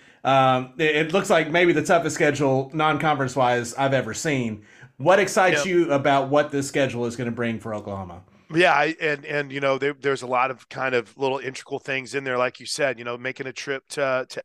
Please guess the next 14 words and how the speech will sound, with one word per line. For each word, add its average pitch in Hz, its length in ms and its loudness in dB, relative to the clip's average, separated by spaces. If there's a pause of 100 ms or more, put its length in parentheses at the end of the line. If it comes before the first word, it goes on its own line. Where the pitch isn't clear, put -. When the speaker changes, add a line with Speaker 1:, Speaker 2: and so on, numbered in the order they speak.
(120)
Speaker 2:
L 135 160 0
S 131 200 -8
U, 131 220 -10 (140)
uh, 113 280 -8
in 110 80 -20
Baton 123 240 -2
Rouge 131 280 -8
to - 60 -18
play 127 160 -8
the 120 80 -14
Tigers 131 500 -6
in 120 80 -14
a 120 40 -12
midweek, 117 540 -12